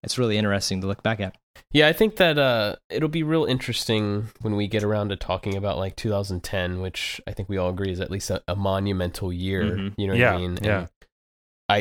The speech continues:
Speaker 2: you know, I hope in that conversation we kinda reflect on, like, the year before and the year after twenty ten, 'cause it's just such a, such a huge year, and I, I feel like it's,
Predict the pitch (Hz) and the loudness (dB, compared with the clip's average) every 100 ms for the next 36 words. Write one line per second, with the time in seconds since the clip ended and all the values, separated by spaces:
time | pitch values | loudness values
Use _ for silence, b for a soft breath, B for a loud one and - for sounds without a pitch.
0 | 98 110 98 95 127 120 110 101 95 101 | 2 2 2 2 0 2 2 2 0 -2
1 | 95 92 95 - 98 92 95 87 90 92 | -2 -2 -2 0 -2 -2 -4 -2 -2 -2
2 | - 98 - 95 95 90 87 - - - | -2 -2 -2 -2 -2 -4 -4 -8 -14 -4
3 | 98 95 95 95 - 95 90 90 90 92 | -2 0 -2 -4 -4 -2 0 0 -2 -2
4 | 87 90 90 - 95 98 85 80 92 82 | 0 2 0 -2 -6 -4 -4 -4 -4 -4
5 | 92 107 - - 127 117 90 85 - - | -6 -4 -2 0 0 2 0 -2 -14 -20
6 | _ b _ _ _ _ 220 226 - 156 | _ b _ _ _ _ 2 2 4 2
7 | 117 120 117 117 - 123 110 123 - | 4 4 4 2 0 0 2 2 0